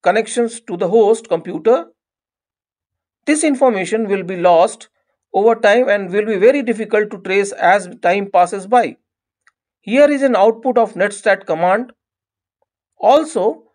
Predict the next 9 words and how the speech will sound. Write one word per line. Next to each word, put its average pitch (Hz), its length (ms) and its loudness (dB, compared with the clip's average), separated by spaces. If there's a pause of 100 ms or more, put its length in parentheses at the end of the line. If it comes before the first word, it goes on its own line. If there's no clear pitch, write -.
(360)
an 214 100 -2
investigator 233 1000 0 (1080)
needs 247 360 -4
to 254 140 -6
discover 233 680 0 (320)
what 277 320 0
processes 240 520 2
are 196 180 4
running 180 500 -2